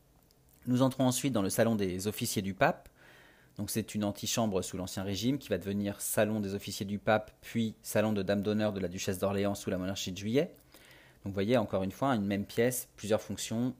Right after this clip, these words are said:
antichambre sous l'Ancien Régime, salon des officiers du pape,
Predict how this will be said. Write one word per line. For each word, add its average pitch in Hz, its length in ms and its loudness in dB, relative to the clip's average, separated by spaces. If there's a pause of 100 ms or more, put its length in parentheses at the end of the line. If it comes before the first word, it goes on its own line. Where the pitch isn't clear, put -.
(140)
antichambre 110 500 -2
sous 107 120 -6
l'Ancien 101 240 -4
Régime, 101 420 -2 (380)
salon 117 220 2
des 110 140 0
officiers 113 360 -2
du 104 120 -2
pape, - 340 2